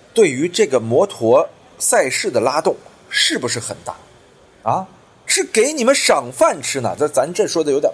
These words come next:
卑贱啊，是给你们提供饭碗呢。真的，说赏饭是因为我个人觉着，如果你因为这样就来诋毁王一博，那我觉得你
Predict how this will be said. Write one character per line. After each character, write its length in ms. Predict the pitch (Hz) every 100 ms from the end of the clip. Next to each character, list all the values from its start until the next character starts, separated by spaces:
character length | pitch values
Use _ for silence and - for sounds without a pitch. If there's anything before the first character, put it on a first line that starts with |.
| -
卑 140 | 180
贱 180 | 175 143
啊， 140 | - - - -
是 140 | -
给 220 | 214 214 277
你 80 |
们 100 | 233 196
提 220 | - 233
供 200 | 262 262
饭 340 | - 311 214
碗 180 | 135 101 -
呢。 200 | 110 147 - - - -
真 120 | 185
的， 140 | 180 - - - -
说 160 | 226
赏 220 | 214 - 117
饭 180 | 175
是 120 | 131 139
因 100 | 165
为 220 | 165 180 - - -
我 120 | 110
个 120 | 117
人 120 | 156 160
觉 120 | 139
着， 180 | 160 156 - - - -
如 140 | 127
果 120 | 175
你 180 | 180 117
因 120 | 113
为 160 | 175 190 190
这 240 | 285 220
样 140 | 123 - - - -
就 140 | 165
来 320 | 127 113 147 - -
诋 220 | 131 190
毁 160 | 277 247
王 240 | 101 110
一 60 | 113
博， 240 | 104 82 - - _ _
那 220 | 160 226
我 220 | 127 92 85
觉 160 | 104
得 80 | 135
你 200 | 127 90